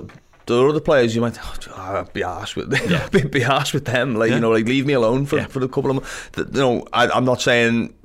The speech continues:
Speaker 1: Bellingham or Fernandes or any of these players are, but th-, there are those, there are these ideas that sort of,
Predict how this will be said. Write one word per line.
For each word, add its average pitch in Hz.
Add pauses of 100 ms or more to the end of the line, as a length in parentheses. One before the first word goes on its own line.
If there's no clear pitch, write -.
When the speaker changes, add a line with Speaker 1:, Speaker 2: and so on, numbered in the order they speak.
Speaker 1:
Bellingham 120
or 101
Fernandes 123
or 113
any 160
of 143
these 120
players 107
are, 110
but 117 (340)
th-, 117
there 135
are 135
those, 123 (840)
there 123
are 139
these 127
ideas 113
that 113
sort 110
of, 104